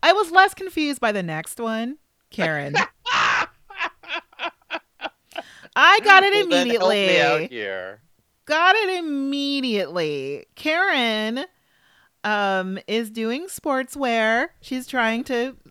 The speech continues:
Speaker 1: break things up into, into separates.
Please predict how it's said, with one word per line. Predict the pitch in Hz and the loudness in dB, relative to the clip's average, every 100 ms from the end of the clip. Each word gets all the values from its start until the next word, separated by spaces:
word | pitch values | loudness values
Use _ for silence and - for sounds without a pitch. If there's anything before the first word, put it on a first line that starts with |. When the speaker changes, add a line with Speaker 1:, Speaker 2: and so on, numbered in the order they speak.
| _ _ _ _ _ _ _ - | _ _ _ _ _ _ _ -4
Speaker 1:
break | 254 262 | -2 -2
things | - 247 262 | -6 -6 -2
up | 254 330 294 | -2 -2 -6
into, | 262 285 247 294 _ 381 _ - - - | -6 -2 -2 -4 _ _ _ -20 -20 -14
into | 262 294 | -12 -10
separates. | 311 269 262 269 339 - | -8 -6 -4 -4 -4 -10